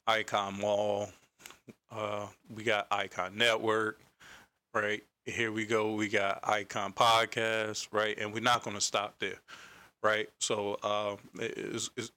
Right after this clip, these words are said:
it's, it's gonna, we trying to franchise a lot. So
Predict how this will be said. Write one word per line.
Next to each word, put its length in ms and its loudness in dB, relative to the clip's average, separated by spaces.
it's, 280 -2
it's 120 -4
gonna, 340 0
we 140 -8
trying 260 4
to 80 0
franchise 560 0
a 60 -4
lot. 260 -2
So 460 2